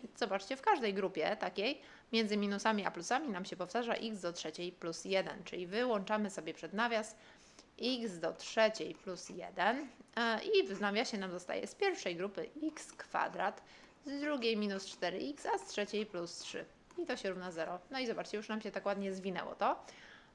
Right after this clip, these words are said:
E, teraz x do trzeciej plus jeden ze wzoru trzeciego rozkładamy, czyli to będzie x plus jeden, a w nawiasie x kwadrat minus x plus jeden. Teraz tutaj deltę sobie szybko policzmy dla tej drugiej, dla funkcji kwadratowej delta.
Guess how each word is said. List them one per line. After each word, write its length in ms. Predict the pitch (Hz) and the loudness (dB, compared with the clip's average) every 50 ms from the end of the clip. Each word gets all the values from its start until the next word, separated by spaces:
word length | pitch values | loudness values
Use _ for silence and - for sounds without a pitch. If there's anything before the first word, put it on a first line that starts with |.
| - - | -2 2
E, 460 | 190 196 196 190 196 202 202 202 202 - | 4 6 6 8 8 8 6 6 6 6
teraz 300 | - 262 240 220 220 - | 8 8 8 8 8 4
x 200 | 311 302 - 247 | -4 -4 -4 -2
do 120 | 214 208 196 | -2 -2 -2
trzeciej 360 | - - 262 - 262 214 - | -2 -4 -2 0 0 0 0
plus 220 | - 190 196 - | -2 -4 -4 -2
jeden 400 | 208 208 220 226 220 180 175 165 | 0 2 2 2 2 0 -2 -2
ze 180 | 160 202 233 262 | 2 2 2 2
wzoru 300 | 254 214 233 240 247 240 | 4 2 2 2 2 0
trzeciego 420 | - - 185 - - 165 156 - | -4 -4 -6 -4 -6 -6 -4 -4
rozkładamy, 600 | - - - - - - - - 190 196 233 269 - - - - - - - - - | -6 -8 -6 -8 -8 -6 -6 -6 -6 -6 -6 -6 -8 -12 -18 -20 -20 -20 -20 -14 -8
czyli 160 | - 190 196 | -6 -6 -2
to 100 | 180 180 | -2 -2
będzie 240 | 180 185 185 - 180 | -2 -2 -4 -4 -4
x 300 | - 214 214 - - - | -4 -4 -6 -6 -10 -14
plus 380 | - - 190 190 196 196 - 170 | -10 -6 -4 -2 -2 -4 -4 -4
jeden, 500 | 165 160 - 208 175 190 233 294 302 247 - - - - - - | -4 -4 -2 0 0 0 0 -2 -6 -10 -12 -18 -20 -20 -6 0
a 120 | - 226 214 | 0 0 0
w 60 | 226 | 0
nawiasie 560 | 190 185 175 165 180 196 190 - - - - - - - - - - - - - - - | -2 -6 -2 0 0 0 0 -2 -6 -10 -10 -12 -14 -20 -20 -20 -20 -20 -20 -16 -10 -6
x 280 | 226 226 214 - - - | -6 -6 -6 -8 -12 -12
kwadrat 760 | - - - - - 254 240 226 - - - - - - - | -12 -12 -6 0 2 4 4 4 4 0 -6 -6 -8 -6 -4
minus 420 | 226 226 214 180 175 - - - - 311 | -2 -2 -2 -2 -4 -8 -10 -6 -4 -4
x 260 | 226 214 - - - | -4 -6 -8 -14 -16
plus 420 | - - - - - - - - - | -16 -14 -12 -12 -10 -10 -12 -12 -12
jeden. 640 | 190 170 160 - - 208 - 175 202 233 349 285 - - - - - - - - - - - - - - - - | -10 -8 -8 -8 -4 0 2 2 2 2 -2 -8 -12 -16 -20 -20 -20 -20 -20 -20 -20 -20 -20 -20 -20 -12 0 4
Teraz 440 | 208 185 175 165 175 220 285 - - | 4 6 6 8 6 6 6 4 0
tutaj 320 | 190 175 214 226 254 254 - - - - - - - - | -2 4 4 4 4 4 0 -10 -18 -20 -20 -20 -16 -6
deltę 420 | 196 190 202 190 - - - - - | 2 6 6 6 6 4 0 -6 -6
sobie 220 | - 202 220 202 | -6 -6 -8 -6
szybko 280 | - 214 - - - 170 | -6 -8 -8 -8 -8 -6
policzmy 540 | - - 180 180 175 - - 190 208 233 226 | -4 -4 -4 -4 -6 -6 -4 -2 -2 0 2
dla 160 | 196 185 185 | 2 0 2
tej 180 | - 196 202 | 2 0 -2
drugiej, 320 | 165 170 175 170 185 190 190 | -2 -4 -4 -2 -2 -4 -4
dla 260 | - - 190 196 208 | -4 -2 0 0 0
funkcji 360 | 220 233 208 208 - 220 214 | 2 0 -6 -4 -4 -6 -4
kwadratowej 500 | - 196 190 165 165 165 160 156 175 185 | -2 -2 -2 -2 -2 -6 -6 -8 -6 -2
delta. 360 | 202 202 165 - - - 196 | 2 2 2 2 2 -2 -4